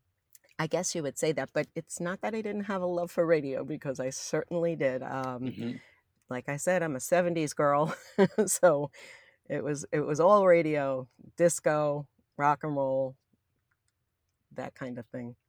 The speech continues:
Speaker 1: dancing. Yeah. So, uh, the, just, just being a part of it all was, I, I feel so blessed because, um, not everybody gets to do that.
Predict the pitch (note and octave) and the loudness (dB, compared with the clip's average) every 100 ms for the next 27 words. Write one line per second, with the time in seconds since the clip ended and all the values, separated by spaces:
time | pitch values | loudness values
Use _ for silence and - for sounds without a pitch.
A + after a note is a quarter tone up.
0 | _ _ C3 C#3 B2+ - B2+ C3+ - _ | _ _ -4 -2 -4 -6 -6 -8 -16 _
1 | _ _ _ C3 A#2 A#2 - _ _ _ | _ _ _ -8 -8 -10 -18 _ _ _
2 | _ - G3 F#3+ F#3 - F#3+ F#3 F#3 F#3 | _ -6 0 2 2 0 0 2 2 0
3 | F#3+ - G#3+ _ _ - - - - - | -2 -8 -10 _ _ -4 -4 -4 -10 -4
4 | - - D4+ C#4+ G3 - E3 F#3+ E3+ C#3 | -4 -2 -2 0 -2 -2 0 2 2 0
5 | C3 C#3 C3 D#3 - - _ F3 F3+ - | 0 -2 -4 -4 -6 -12 _ 0 2 2
6 | G3 - C4+ C4 G#3 F3 D#3 D3+ C3+ - | 2 6 4 6 2 4 4 2 0 -8
7 | - D#3 - E3 D3+ - - _ _ _ | -6 -4 2 2 2 -4 -14 _ _ _
8 | _ _ _ _ _ _ _ - E3 E3 | _ _ _ _ _ _ _ -2 0 2
9 | D#3+ E3 E3 E3 - _ - F#3+ G#3 A#3 | 2 0 -2 -6 -10 _ -4 0 2 2
10 | G#3 F#3+ F3+ D#3 E3+ - - D#3+ C#3+ D#3 | 2 2 2 2 0 -2 -6 -6 -2 0
11 | F3+ G3 G#3 | 0 0 -2